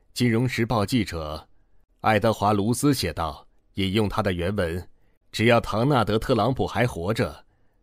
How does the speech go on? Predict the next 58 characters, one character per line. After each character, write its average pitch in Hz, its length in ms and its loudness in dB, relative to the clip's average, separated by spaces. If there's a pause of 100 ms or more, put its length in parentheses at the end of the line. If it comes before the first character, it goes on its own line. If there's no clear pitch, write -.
他 110 180 2
就 104 140 0
有 110 200 2
可 - 160 -6
能 92 160 -4
在 110 140 0
二 117 160 4
零 123 160 0
二 113 120 2
四 127 200 0
年 82 300 -4
再 139 260 4
次 98 160 -2
竞 117 220 0
选 80 180 -10
总 104 200 -4
统。” 73 320 -10 (760)
整 113 220 2
个 131 140 2
共 151 200 2
和 123 180 2
党 82 400 -2 (320)
现 123 180 2
在 101 160 0
都 127 160 2
懂 87 260 -2
得 104 120 0
一 101 120 0
个 95 160 -2
真 127 220 0
相， 92 380 -2 (640)
那 120 180 6
就 127 140 4
是 117 140 0
无 110 180 2
论 147 140 6
特 135 160 2
朗 120 160 4
普 87 180 -4
说 151 240 2
什 85 180 -2
么， 80 200 -6 (440)
即 107 180 -2
使 101 140 -2
他 104 180 0
说 131 200 2
话 110 200 2
反 90 260 -2
复 104 180 -4
无 117 100 0
常， 92 380 -2 (460)
但 98 180 4
说 127 200 2
的 104 100 0
都 151 180 0
是 95 160 -2
事 98 220 -2
实。 78 340 -10